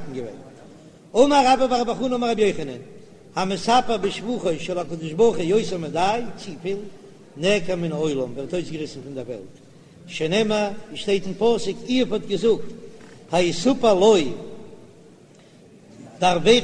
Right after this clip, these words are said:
דערציילט צו דעם אייבערשטן, כי ידבר, וואס איך טו רעדן. אין מומא ריש, א מענטש זאגט עפעס,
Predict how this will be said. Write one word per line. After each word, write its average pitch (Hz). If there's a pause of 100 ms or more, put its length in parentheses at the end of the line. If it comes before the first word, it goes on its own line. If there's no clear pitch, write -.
דערציילט 220
צו -
דעם 196
אייבערשטן, 196 (580)
כי -
ידבר, 175 (320)
וואס 180
איך 175
טו 233 (120)
רעדן. 175 (3750)
אין 170
מומא 247
ריש, 220
א 185
מענטש 220
זאגט 220
עפעס, -